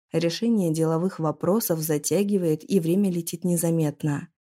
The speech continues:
Но только это не спасает от чувства потерянности и ненужности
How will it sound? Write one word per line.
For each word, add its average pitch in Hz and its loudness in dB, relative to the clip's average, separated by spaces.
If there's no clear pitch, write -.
Но 196 0
только 214 0
это 208 0
не 170 2
спасает 160 -2
от 165 -2
чувства 160 -4
потерянности 160 -2
и 196 0
ненужности 165 0